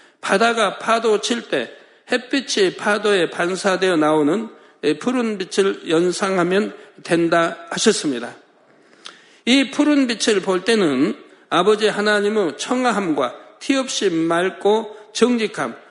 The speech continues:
의로우심 등을 느낄 수가 있습니다. 여러분, 전에 그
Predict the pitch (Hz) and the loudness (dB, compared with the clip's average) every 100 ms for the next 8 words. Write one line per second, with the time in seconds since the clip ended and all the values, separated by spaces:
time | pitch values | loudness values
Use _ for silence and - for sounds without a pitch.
0 | _ - 208 226 214 196 196 165 190 214 | _ 0 4 6 6 4 0 0 0 0
1 | 135 185 - 196 - 196 196 196 - - | 0 -2 -2 -4 -2 -4 -4 -6 -10 -6
2 | 196 214 160 117 123 - - _ _ _ | -2 0 0 -2 -8 -14 -20 _ _ _
3 | _ _ _ _ _ _ _ _ - - | _ _ _ _ _ _ _ _ -20 -20
4 | - - _ _ _ _ _ _ 190 226 | -20 -20 _ _ _ _ _ _ 0 2
5 | 226 214 208 202 160 147 165 165 156 156 | 2 2 2 2 0 -2 0 2 2 0
6 | 156 | -2